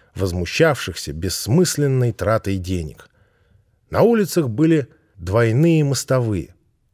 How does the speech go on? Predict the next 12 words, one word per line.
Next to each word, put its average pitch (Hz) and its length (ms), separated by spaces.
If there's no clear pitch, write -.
В - 100
центре 110 440
покрытие 98 480
из - 240
кирпича 95 480
или 90 240
булыжника 165 640
для 143 140
проезда 156 460
экипажей 131 640
и - 20
повозок, 123 520